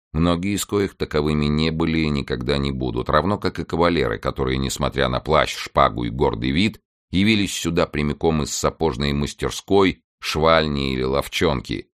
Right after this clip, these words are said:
где добывали себе хлеб насущный в поте лица своего, как Господь заповедал, честным трудом, хотя, как истые испанцы, ни почем бы в этом не сознались.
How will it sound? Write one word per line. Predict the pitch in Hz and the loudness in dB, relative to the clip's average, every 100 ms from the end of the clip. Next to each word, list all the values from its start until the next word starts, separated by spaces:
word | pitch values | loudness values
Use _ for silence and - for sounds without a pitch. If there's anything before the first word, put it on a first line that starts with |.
| _ - | _ -6
где | 65 | -2
добывали | 71 69 71 69 | 0 2 2 2
себе | 65 64 64 | 0 -4 -4
хлеб | - 65 64 | -2 -4 -2
насущный | 62 - 64 - 58 | -6 -4 -4 -4 -8
в | - | -4
поте | 64 62 | -4 -4
лица | 58 64 - 55 | -4 -4 0 -2
своего, | - 60 60 60 | -2 -2 0 -2
как | - 67 65 | -2 -4 -2
Господь | 80 - - 60 50 | -2 -2 -2 -2 -4
заповедал, | 60 65 58 50 50 50 | -4 -2 -2 -2 -6 -6
честным | - 71 65 64 62 | -4 -2 -2 -4 -6
трудом, | - 69 62 62 57 | -4 -4 0 -2 -2
хотя, | - 65 - 135 131 _ _ _ | -4 -2 2 2 2 _ _ _
как | - 95 - | -4 -4 -2
истые | 101 - 76 65 60 | -4 -4 -2 -2 -4
испанцы, | - - 98 101 - 62 | -6 0 0 0 -4 -4
ни | 69 113 | 0 0
почем | 135 110 95 - 80 82 | 0 -2 -4 -4 -2 0
бы | 76 | 0
в | 67 | -2
этом | 58 58 58 | -2 -4 -6
не | 55 | -8
сознались. | - 55 - 50 50 - | -8 -8 -8 -10 -10 -16